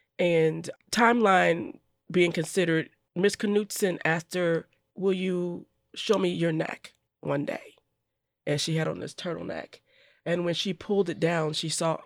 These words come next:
these scratches on her neck. So she did as she should do as a mandated reporter, went to the social worker. Then they did as they should do, and that they called Dane County Human Services and made a report.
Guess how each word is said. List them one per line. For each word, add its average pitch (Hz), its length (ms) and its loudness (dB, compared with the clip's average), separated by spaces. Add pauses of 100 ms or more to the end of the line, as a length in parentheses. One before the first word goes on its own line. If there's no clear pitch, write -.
these 160 220 -2
scratches - 520 -2
on - 100 -10
her 139 140 -8
neck. - 340 -10 (680)
So 160 540 4 (320)
she 240 200 2
did 185 200 2
as 185 80 2
she 233 160 0
should 175 240 2
do 156 160 2
as 156 100 -2
a 156 140 2
mandated 165 480 2
reporter, 160 500 0 (140)
went 160 220 0
to 196 60 0
the 185 80 0
social 156 380 -4
worker. 160 460 0 (560)
Then 156 320 6
they 156 180 4
did 170 180 4
as 156 120 0
they 175 160 4
should 175 280 -2
do, 160 300 0 (500)
and 160 120 6
that 156 80 2
they 165 80 6
called 160 320 2
Dane 151 200 4
County - 440 -8 (240)
Human 151 240 -4
Services 147 580 -6
and 156 160 -4
made 151 180 0
a 156 60 -2
report. - 640 -6